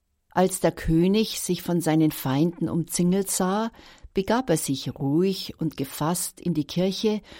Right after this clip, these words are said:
und hörte voll Andacht die heilige Messe. Dann bereitete er sich auf den Tod vor. Er warf sich vor dem Altar nieder, legte eine reumütige Beichte ab und empfing,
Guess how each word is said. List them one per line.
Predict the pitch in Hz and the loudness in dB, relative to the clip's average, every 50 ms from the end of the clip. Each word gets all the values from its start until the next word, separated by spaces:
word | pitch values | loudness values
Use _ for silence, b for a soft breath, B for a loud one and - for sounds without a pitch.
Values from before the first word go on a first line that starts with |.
| B B B | B B B
und | - 220 208 185 196 | 0 2 2 2 4
hörte | 254 294 285 - 196 | 2 2 4 2 -2
voll | - - 143 139 - - | -2 0 -2 -2 -2 -2
Andacht | - 143 135 151 156 156 165 165 165 - - - - | 0 2 2 4 4 4 2 2 0 -2 -8 -8 -2
die | 185 180 160 | -2 0 0
heilige | 143 131 127 131 139 143 160 | 0 0 0 0 0 0 2
Messe. | 156 139 131 123 - - - 95 110 117 _ _ _ _ _ _ _ _ _ _ _ _ _ _ _ _ _ _ _ _ | 2 2 0 0 0 -2 -2 -4 -6 -8 _ _ _ _ _ _ _ _ _ _ _ _ _ _ _ _ _ _ _ _
Dann | - 160 180 220 233 | 2 4 4 4 6
bereitete | 233 220 - 143 143 147 156 - 196 185 - 185 | 6 6 6 6 4 2 2 0 -2 0 0 0
er | - 185 180 | 0 0 -2
sich | - - 202 - - | -2 -4 -4 -4 -4
auf | - 180 - | -4 -4 -4
den | - 226 220 202 | -2 -4 -2 -2
Tod | - - 180 160 147 135 - | -2 2 4 4 4 2 -2
vor. | - - 135 135 143 147 151 147 - _ _ _ _ _ _ _ _ _ _ _ _ _ _ _ _ _ _ _ _ _ - | -8 -6 -6 -6 -4 -6 -10 -10 -14 _ _ _ _ _ _ _ _ _ _ _ _ _ _ _ _ _ _ _ _ _ 0
Er | 165 147 | 0 4
warf | 151 160 185 202 196 - | 4 4 4 2 0 -2
sich | - - - 196 - - - - | -4 -4 -4 -4 -4 -6 -12 -12
vor | - - 170 165 160 | -8 -2 0 0 2
dem | 165 156 - | 2 0 0
Altar | - 147 147 - - 147 151 151 156 156 | 0 -2 -2 -2 -2 -2 0 0 0 2
nieder, | 156 160 180 196 190 180 196 202 208 208 214 - b b b b b b b b b b | 2 2 2 2 0 0 0 -2 -2 -4 -6 -10 b b b b b b b b b b
legte | b 170 190 233 233 - - - - - | b 2 2 2 2 2 2 2 4 4
eine | 170 170 170 156 | 6 6 6 6
reumütige | 156 151 160 180 202 208 196 185 165 170 - - - 139 | 6 6 6 6 6 4 4 2 2 0 -2 -4 -4 -4
Beichte | - - 131 135 135 156 156 - - - - 190 - - | 0 0 0 0 0 -2 -4 -6 -10 -6 -6 -4 -4 -2
ab | 190 190 190 - - | -4 -6 -6 -10 -6
und | - 170 175 175 - - | 0 0 0 0 0 0
empfing, | 175 175 - - - - 196 202 214 220 220 220 | -2 -2 -2 -4 -4 -2 0 2 2 2 2 0